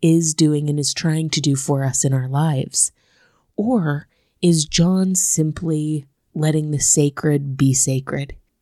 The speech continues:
Did he not mention it because it was just too sacred to him to give us details? I don't know the answer to that. I don't know that we ever will know the answer to that, but I think both of those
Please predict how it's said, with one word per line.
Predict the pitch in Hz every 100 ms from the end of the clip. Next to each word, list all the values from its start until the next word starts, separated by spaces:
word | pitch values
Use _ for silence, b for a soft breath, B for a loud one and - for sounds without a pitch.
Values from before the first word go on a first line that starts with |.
| -
Did | 160
he | - 170
not | 151 156 170 -
mention | 151 147 156 - 151
it | 147
because | - 139 147 147 160
it | 151 -
was | 147 143
just | 135 - 139 139 135 - - _ _ _ _
too | - - 147
sacred | - 135 135 156 139
to | - 135
him | 120 135 139 - _ -
to | 147
give | 147 139
us | 127 -
details? | 139 123 123 139 135 - - _ b b
I | -
don't | 170 185
know | 165
the | 160 156
answer | 165 - 135
to | 139
that. | 127 139 -
I | 151
don't | 143 151
know | 151
that | 151 156
we | 156 156 156
ever | 147 151
will | 180
know | 170 156
the | 147 135
answer | 131 131 131
to | -
that, | 143 135 139
but | 147
I | 139
think | 165 - 135
both | 160 160
of | 156 147
those | 143 139 135 -